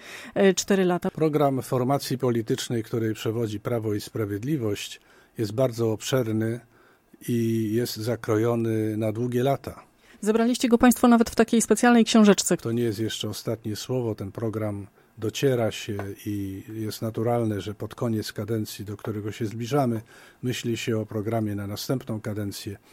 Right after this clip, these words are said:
Speaker 2: Wszystkie one mają tę właśnie cechę charakterystyczną,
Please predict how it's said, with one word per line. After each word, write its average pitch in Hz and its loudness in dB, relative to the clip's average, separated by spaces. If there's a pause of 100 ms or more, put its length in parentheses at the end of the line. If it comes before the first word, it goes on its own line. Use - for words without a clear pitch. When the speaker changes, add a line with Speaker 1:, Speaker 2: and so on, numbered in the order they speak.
(340)
Speaker 2:
Wszystkie - 0
one 147 0
mają 127 0
tę 123 -4
właśnie 110 -6
cechę 117 -8
charakterystyczną, 113 -6